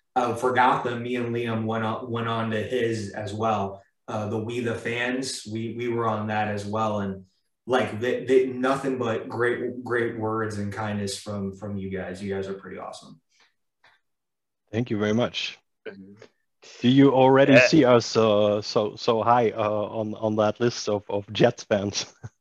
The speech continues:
Speaker 2: <laughs>
Speaker 1: Oh, yeah.
Speaker 2: Okay,
Speaker 1: Oh, yeah.
Speaker 2: that's cool. <laughs>
Speaker 1: Oh, yeah.
Speaker 3: Yes. Um,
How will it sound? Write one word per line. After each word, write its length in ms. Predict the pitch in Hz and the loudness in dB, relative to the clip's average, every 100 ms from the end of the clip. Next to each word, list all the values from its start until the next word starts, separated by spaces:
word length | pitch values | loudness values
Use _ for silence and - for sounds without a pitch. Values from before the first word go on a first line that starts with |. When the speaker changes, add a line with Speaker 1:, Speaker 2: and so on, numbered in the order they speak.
| _ | _
Speaker 2:
<laughs> 340 | _ _ _ - | _ _ _ -8
Speaker 1:
Oh, 160 | 135 | -2
yeah. 320 | 160 - - - _ _ _ - | 0 0 -6 -12 _ _ _ -20
Speaker 2:
Okay, 100 | - | -2
Speaker 1:
Oh, 200 | 127 214 | 4 4
yeah. 200 | - 190 | 6 4
Speaker 2:
that's 240 | 143 151 | 2 -4
cool. 260 | - 107 135 - _ - | -4 -4 -4 -10 _ -6
<laughs> 400 | 123 - - - | -6 -6 -12 -10
Speaker 1:
Oh, 160 | - 127 | -4 -4
yeah. 160 | - - _ _ _ _ _ _ _ _ _ _ _ _ _ _ _ - | -4 -18 _ _ _ _ _ _ _ _ _ _ _ _ _ _ _ -12
Speaker 3:
Yes. 380 | 101 113 98 - | -6 -4 -6 -6
Um, 600 | 135 113 110 110 101 110 | 4 8 10 8 2 -4